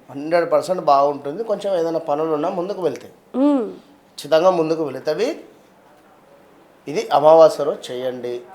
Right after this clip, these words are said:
Speaker 1: ఇప్పుడు రేపు నాలుగవ తారీఖు ఉండే అటువంటి అమావాస్య రోజు. దీంతో పాటుగా తర్పయామి, తర్పయామి, తర్పయామి విడిచిపెట్టిన తర్వాత దగ్గరలో ఉండేటువంటి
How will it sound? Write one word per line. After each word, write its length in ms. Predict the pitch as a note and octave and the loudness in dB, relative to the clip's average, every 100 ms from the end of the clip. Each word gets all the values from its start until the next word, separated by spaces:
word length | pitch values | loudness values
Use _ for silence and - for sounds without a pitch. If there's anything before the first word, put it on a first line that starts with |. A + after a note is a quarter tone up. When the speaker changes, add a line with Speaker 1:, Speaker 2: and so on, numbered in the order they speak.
| - - - | -20 -18 -16
Speaker 1:
ఇప్పుడు 460 | B2+ C3 B2+ C3+ | -8 -8 -8 -8
రేపు 240 | C3 B2+ B2+ | -6 -6 -4
నాలుగవ 400 | B2+ C3+ C3 C3 | -2 -2 0 -2
తారీఖు 360 | C3 B2+ B2 | -2 -2 -4
ఉండే 180 | B2+ A#2+ | -6 -4
అటువంటి 300 | A#2 A#2 A2 | -4 -6 -8
అమావాస్య 460 | A2 A#2+ A#2 A2+ A#2 | -6 -4 -4 -6 -8
రోజు. 360 | A2+ A2 A#2 A2+ | -8 -8 -12 -10
దీంతో 340 | D#3+ E3 D#3 | -10 -2 -2
పాటుగా 680 | D3 B2+ A#2+ C3 D3 A2 C3 - _ _ _ _ _ _ _ | 0 -2 -2 -2 -2 -2 -8 -14 _ _ _ _ _ _ _
తర్పయామి, 540 | E3 E3 F3 F3 E3+ G3+ | 2 2 2 4 4 2
తర్పయామి, 540 | F3 D#3 E3 E3 F3+ | 0 2 2 0 0
తర్పయామి 420 | E3+ D#3 E3 E3 | 0 0 2 2
విడిచిపెట్టిన 480 | D#3+ D3+ D#3 D#3+ D#3+ | 0 -6 -6 -4 -4
తర్వాత 220 | D3+ D3+ | -4 -2
దగ్గరలో 520 | G#3+ F3+ C#3+ E3+ F3 E3+ | 0 -2 0 0 2 0
ఉండేటువంటి 760 | D#3 D3+ D3+ D3 D3+ D3+ - | 2 2 2 2 -2 -2 -10